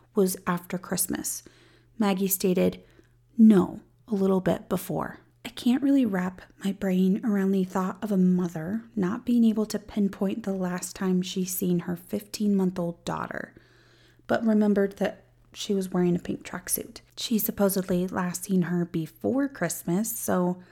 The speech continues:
how could you possibly spend Christmas without knowing where your daughter was taken and to who and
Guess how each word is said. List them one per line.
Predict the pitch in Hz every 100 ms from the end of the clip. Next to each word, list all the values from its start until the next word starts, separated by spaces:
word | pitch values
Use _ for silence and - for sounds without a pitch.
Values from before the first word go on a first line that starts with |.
| - - _ -
how | 208
could | 196 311
you | 339
possibly | 339 - 185 185 208 196
spend | 190 - 185 180 -
Christmas | 180 - 202 208 -
without | 190 180 196
knowing | 214 180 175 180
where | 175
your | 175 170
daughter | 165 156 170 175 185
was | 180 -
taken | - 185 202 226 254 262 - - _ _ -
and | 190 180 180 185
to | 180 -
who | 180 170 202 254 - - _ _ _ _ _ -
and | 190 185 180 175